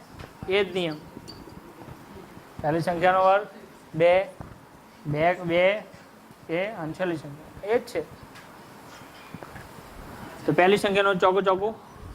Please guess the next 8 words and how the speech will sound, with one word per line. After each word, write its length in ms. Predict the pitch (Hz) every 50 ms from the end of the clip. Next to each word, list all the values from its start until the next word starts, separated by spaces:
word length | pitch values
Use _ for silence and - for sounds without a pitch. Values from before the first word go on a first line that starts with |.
| - - -
સોળ, 240 | 233 214 190 160 135 151 - - - - -
સોળનો 480 | - 185 180 185 190 190 202 214 226 220 - - - - - - - - - - -
છગડો 260 | 202 208 196 185 160
વધી 440 | 151 160 170 170 175 196 208 214 202 - - - - - - - - -
એક, 340 | 247 226 208 190 - - - - - - - - - - - 170
એક 140 | 175 185
ઉમેરવાનું 460 | 202 220 214 220 202 185 165 143 135 127
છે. 220 | - - - -